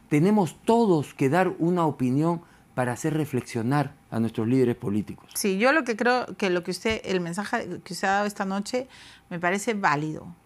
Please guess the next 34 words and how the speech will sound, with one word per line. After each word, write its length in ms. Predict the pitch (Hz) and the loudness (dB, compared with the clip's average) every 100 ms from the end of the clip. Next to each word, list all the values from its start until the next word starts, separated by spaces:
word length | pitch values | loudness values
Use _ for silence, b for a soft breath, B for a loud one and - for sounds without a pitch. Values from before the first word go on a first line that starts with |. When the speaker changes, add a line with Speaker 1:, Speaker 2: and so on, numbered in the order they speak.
| _ - | _ -10
Speaker 2:
Hay 260 | - 196 | 2 2
que 160 | 190 233 | 2 0
respetar 680 | 226 220 - 214 226 233 311 - | 0 -2 -4 2 4 4 0 -10
que 120 | 185 | -6
una 200 | 175 208 | -2 0
persona 540 | 220 220 247 226 220 - | -2 -2 -2 0 -2 -4
explique 440 | - - 220 214 208 | -8 -4 -2 0 2
todo 640 | 294 302 277 269 403 508 B B B B | 6 6 8 6 4 -2 B B B B
y 60 | 175 | -6
si 80 | 190 | -2
después 280 | 180 - 277 | 0 2 4
de 100 | 294 | 2
ese 180 | 302 254 | 0 4
todo 480 | 294 247 185 156 - B B | 6 6 4 2 -6 B B
hay 160 | - 220 | 2 4
suficiente 460 | 277 247 285 277 | 2 2 2 2
motivo 320 | 254 233 240 202 | 2 4 4 6
para 160 | 190 | 6
vacarla, 540 | 202 196 247 269 320 - | 6 8 6 6 2 4
chao, 340 | 240 214 180 | 6 6 4
pues, 160 | 175 170 | -2 2
o 60 | |
sea, 80 | 247 | 4
Speaker 1:
Chao, 200 | 269 285 | 8 8
Speaker 2:
lo 40 | 277 | 8
Speaker 1:
no 80 | - | 6
Speaker 2:
siento. 320 | 104 240 220 | 6 6 6
Speaker 1:
pasó 300 | 214 190 233 | 4 4 4
nada. 680 | 220 247 277 285 202 151 123 | 4 4 4 4 4 4 2
Speaker 2:
Ah, 40 | |
sí, 220 | 214 214 | 2 2
ya, 240 | 196 214 196 | 4 4 4
pero 160 | |
Speaker 1:
Y, 40 | - | 6